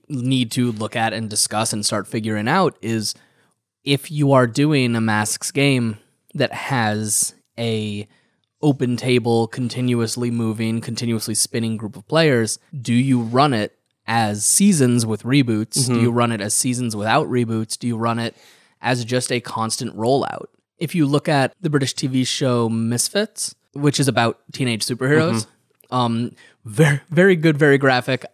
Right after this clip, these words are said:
Speaker 1: I haven't seen it for a couple years. It might be grossly, grossly problematic. <laughs> So let me know <laughs> so I don't keep recommending it if it is. Um, but it has,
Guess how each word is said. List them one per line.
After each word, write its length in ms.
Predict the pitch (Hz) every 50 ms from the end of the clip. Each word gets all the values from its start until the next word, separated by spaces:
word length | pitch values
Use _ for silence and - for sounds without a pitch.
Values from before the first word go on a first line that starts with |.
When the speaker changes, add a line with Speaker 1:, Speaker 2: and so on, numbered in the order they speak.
| _ -
Speaker 1:
I 200 | 117 123 123 120
haven't 280 | 120 120 135 127 127
seen 160 | 113 - 127 120
it 60 | 113
for 160 | - 135 123
a 60 | 120
couple 240 | - - 127 117 127
years. 320 | 120 120 117 117 117 113
It 120 | 120 135 165
might 240 | 156 139 123 120 -
be 140 | 127 117
grossly, 560 | 110 113 120 113 117 120 120 110 - - 131 117
grossly 340 | 107 110 110 107 - 117
problematic. 680 | 110 - 117 107 104 104 101 101 101 101 110 123 - -
<laughs> 40 | 311
So 520 | 214 - 156 135 160 156 147 143 143 226 - _ _ _ _ _ _ - - - - - _ _ -
let 120 | 156 160
me 80 | 160 147
know 300 | 147 135 139 - 101 104
<laughs> 40 |
so 220 | 113 117 143 170 180
I 60 | 170
don't 280 | 139 160 160 156 156 -
keep 180 | - 180 165 139
recommending 500 | 143 131 120 127 120 120 123 113 110 107
it 100 | 107 104
if 140 | 113 110 110
it 60 | 113 117
is. 200 | 113 107 98 - - - - - - - - - _ _ _ -
Um, 400 | 147 147 135 123 113 110 104 - _ _ _ _ _ _ _ _ _ _ _ _ _ _ -
but 360 | 175 143 165 151 143 - _ _
it 200 | - 165 165 -
has, 760 | - - - 180 175 170 165 160 160 156 151 156 - - -